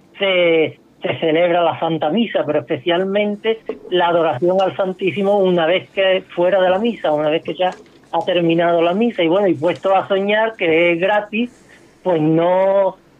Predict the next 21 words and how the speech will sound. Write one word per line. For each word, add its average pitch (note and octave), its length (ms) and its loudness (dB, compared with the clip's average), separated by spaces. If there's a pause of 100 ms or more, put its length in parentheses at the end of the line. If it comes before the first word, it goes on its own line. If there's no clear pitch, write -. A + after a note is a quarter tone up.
(140)
no F3 320 4
descartaría F#3+ 880 2
alguna F3 440 2
procesión E3 500 0
eucarística E3+ 1040 -2 (380)
solemne F3+ 680 2
con E3+ 200 0
el D#3+ 100 0
Santísimo D#3 480 -2
Sacramento E3 760 0
en D#3+ 220 0
custodia, E3+ 800 -2 (400)
a F3 120 2
lo F#3 100 2
mejor F3 340 0
en G3+ 120 2
el F#3 140 4
marco F#3 720 0 (260)
de E3 240 0
esos D3 320 -4
actos F#3+ 480 -2